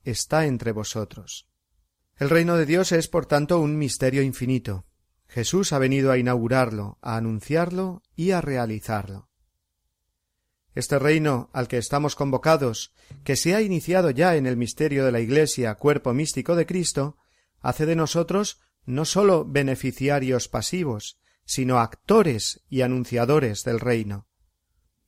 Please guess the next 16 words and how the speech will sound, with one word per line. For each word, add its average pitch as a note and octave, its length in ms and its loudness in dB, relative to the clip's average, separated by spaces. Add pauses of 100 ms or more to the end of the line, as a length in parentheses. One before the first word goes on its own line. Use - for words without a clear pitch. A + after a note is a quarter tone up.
(120)
El A#2+ 160 -4
reino C#3+ 260 2
de C#3+ 120 4
Dios E3 200 2
está D#3 240 0
llamado D3+ 360 4
a E3+ 60 4
crecer D#3+ 420 2
mediante B2 400 2
la A#2+ 120 2
colaboración B2 580 2
de C3 80 0
los B2 140 2
cristianos C#3 540 0
con A#2+ 200 -2
Cristo, A#2+ 500 -4